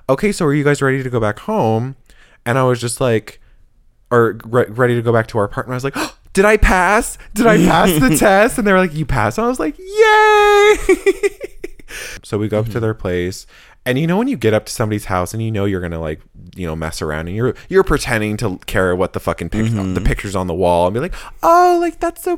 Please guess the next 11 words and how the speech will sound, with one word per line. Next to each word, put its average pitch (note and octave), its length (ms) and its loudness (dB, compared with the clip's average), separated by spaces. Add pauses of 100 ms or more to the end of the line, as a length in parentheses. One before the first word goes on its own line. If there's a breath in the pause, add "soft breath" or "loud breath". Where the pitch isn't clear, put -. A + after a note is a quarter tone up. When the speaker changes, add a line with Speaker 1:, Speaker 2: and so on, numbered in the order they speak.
(120)
Speaker 1:
cute." E4+ 640 -8 (320 loud breath)
Speaker 2:
But A#2 100 2
Speaker 1:
But - 60 0
Speaker 2:
deep A2 200 0
inside, F#2 600 -4
your F2+ 200 -4
Speaker 1:
Mm-hmm. F2+ 80 -6
Speaker 2:
G-spot F2 480 -6
is E2+ 120 -8
just, E2 260 -10
like, D#2+ 340 -12